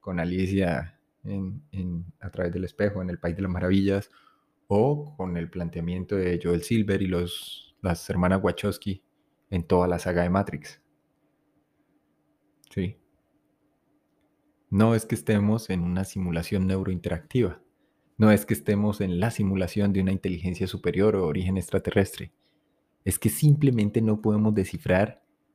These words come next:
qué es esto y cómo es que el cerebro y el cuerpo humano y la interacción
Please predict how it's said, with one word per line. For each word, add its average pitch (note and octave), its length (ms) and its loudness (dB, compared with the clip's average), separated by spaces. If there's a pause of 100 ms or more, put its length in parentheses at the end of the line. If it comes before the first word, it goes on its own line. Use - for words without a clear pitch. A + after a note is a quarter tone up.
(640)
qué B2+ 220 2
es B2 140 -4
esto C3 500 0 (840)
y - 160 -6 (120)
cómo A#2+ 440 2
es A2+ 160 -2
que A2+ 180 -4
el G#2 120 -4
cerebro G2 580 0
y G#2 80 -4
el E2+ 160 -8
cuerpo F#2+ 320 -4
humano F#2 500 -2 (480)
y F#2+ 120 -2
la F2 100 0
interacción C3 920 -2